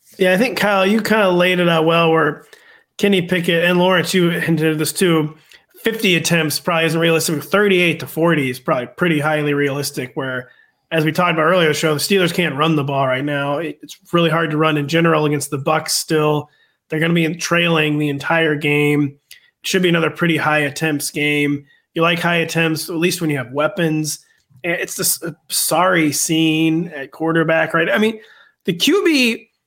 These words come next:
here's just the initial Q B, uh, Q B eleven to twenty ranks real quick.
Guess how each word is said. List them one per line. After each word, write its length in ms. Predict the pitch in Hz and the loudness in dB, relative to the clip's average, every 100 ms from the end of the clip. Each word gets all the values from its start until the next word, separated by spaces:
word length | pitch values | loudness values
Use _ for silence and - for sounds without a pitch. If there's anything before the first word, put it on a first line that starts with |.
| _ | _
here's 260 | 247 359 | 0 2
just 200 | 370 220 | 0 -2
the 240 | 233 226 208 | -2 0 2
initial 580 | 180 214 - 247 185 160 | 2 2 2 0 0 -2
Q 320 | - 208 202 | -4 -2 0
B, 460 | 180 175 170 151 - _ _ _ _ - | 2 2 2 0 -6 _ _ _ _ -6
uh, 340 | 160 139 127 - _ | -4 -4 -6 -12 _
Q 220 | - 254 | -2 0
B 340 | 226 208 190 - | 0 -2 -4 -6
eleven 720 | 170 160 185 202 196 190 185 | -4 0 0 2 2 0 -4
to 160 | - 156 | -6 -8
twenty 400 | 151 - 170 156 | -8 -2 0 0
ranks 320 | 131 127 120 | -4 -8 -10
real 80 | 123 | -14
quick. 240 | 120 120 | -12 -14